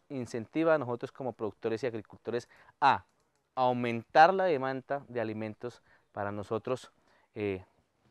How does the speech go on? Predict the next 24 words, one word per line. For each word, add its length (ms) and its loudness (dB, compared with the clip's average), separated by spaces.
los 240 -6
consumidores, 800 -2
nos 100 -6
llevó 220 6
a 20 10
estas 160 -8
tecnologías, 720 2
a 140 -4
producir 320 -2
¿bajo 200 4
qué? 200 -2
Bajo 200 0
coberturas, 760 -2
bajo 420 -2
invernadero. 800 -6
¿Qué 120 2
consiste 640 2
el 140 -4
tema 220 0
de 60 0
coberturas? 640 0
Es 140 -4
una 120 0
estructura, 680 0